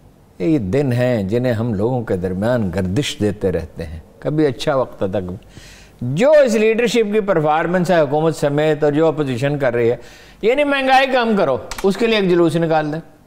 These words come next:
पाँच छः शहरों में। और इस वक्त जब बदअमनी है, कोई मुल्क के नुक्ता नजर से सोच रहा है?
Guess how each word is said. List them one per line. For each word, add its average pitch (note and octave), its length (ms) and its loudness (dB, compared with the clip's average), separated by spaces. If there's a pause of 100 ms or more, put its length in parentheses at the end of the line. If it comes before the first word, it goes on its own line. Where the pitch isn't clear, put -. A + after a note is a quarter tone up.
(440)
पाँच F3 280 0
छः F3+ 120 2
शहरों D#3 340 0
में। C#3+ 140 -12 (420)
और C4 140 0
इस C4+ 140 0
वक्त C#4 160 2
जब A#3+ 180 0
बदअमनी F#3 520 2
है, G2+ 360 -4 (880)
कोई B3 120 2
मुल्क B3+ 280 0
के C#4 80 2
नुक्ता B3 280 -2
नजर B3 280 0
से A#3+ 120 2
सोच A3+ 300 0
रहा C#4+ 120 2
है? C4 160 0